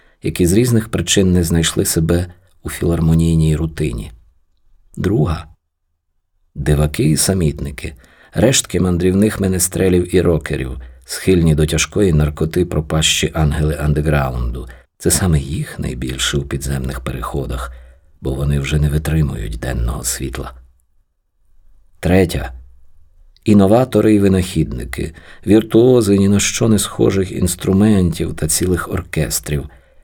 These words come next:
як, наприклад, конструкції з різних за розмірами і формою скляних посудин, наповнених водою, а може, слиною. Четверта —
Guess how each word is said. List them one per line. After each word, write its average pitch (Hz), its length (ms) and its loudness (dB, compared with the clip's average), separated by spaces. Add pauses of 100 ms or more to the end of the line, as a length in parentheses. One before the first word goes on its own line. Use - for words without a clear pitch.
(120)
як, 80 200 0
наприклад, 80 500 -2
конструкції - 920 0
з 73 100 -6
різних - 440 -4
за 95 140 -2
розмірами 92 580 -2
і 80 40 -2
формою 82 600 -2
скляних - 460 -4
посудин, - 720 -4 (460)
наповнених 85 760 0
водою, 80 580 0 (320)
а - 140 -10
може, 65 300 -6
слиною. 78 680 -2 (1300)
Четверта — 98 720 0